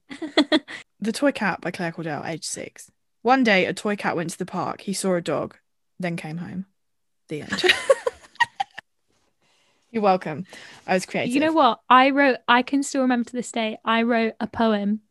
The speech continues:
Speaker 1: called Freddie the Flea.
Speaker 2: Freddie
Speaker 1: And
Speaker 2: the
Speaker 1: I can
Speaker 2: Flea.
Speaker 1: still remember it. I've
Speaker 2: That's
Speaker 1: not
Speaker 2: like
Speaker 1: read
Speaker 2: some
Speaker 1: that.
Speaker 2: Spike Milligan shit. I love that.
Speaker 1: I've not, I've not seen the physical copy of this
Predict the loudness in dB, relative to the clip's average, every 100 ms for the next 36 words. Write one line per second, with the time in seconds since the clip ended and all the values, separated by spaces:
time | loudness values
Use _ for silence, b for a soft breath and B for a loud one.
0 | b b -2 0 0 0 2 2 -2 -4
1 | -4 -2 -4 -6 _ _ _ _ _ -20
2 | -14 -12 -2 -2 2 2 4 2 2 4
3 | 6 6 6 6 2 4 4 4 4 6
4 | 6 8 8 6 6 4 4 4 4 4
5 | 2 0 2 0 0 0 0 -2 -2 2
6 | 2 2 0 -2 -4 0 2 2 0 0
7 | 4 4 4 2 0 -4 -2 -2 -2 0
8 | 0 -2